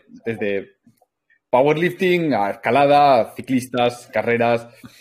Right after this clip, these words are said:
¿Cómo crees, co-, cómo, cómo lo ves tú el deporte en tu vida y cómo crees que ha afectado a,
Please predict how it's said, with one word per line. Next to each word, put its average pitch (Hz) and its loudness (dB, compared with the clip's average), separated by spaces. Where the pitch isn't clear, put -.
¿Cómo - -2
crees, 151 -2
co-, 170 2
cómo, 214 2
cómo 202 0
lo 185 4
ves 160 2
tú 156 0
el 139 2
deporte 131 0
en 127 -4
tu 123 -2
vida 165 -2
y 117 -6
cómo 135 -2
crees 127 -6
que 135 -2
ha - -6
afectado 113 0
a, 98 -2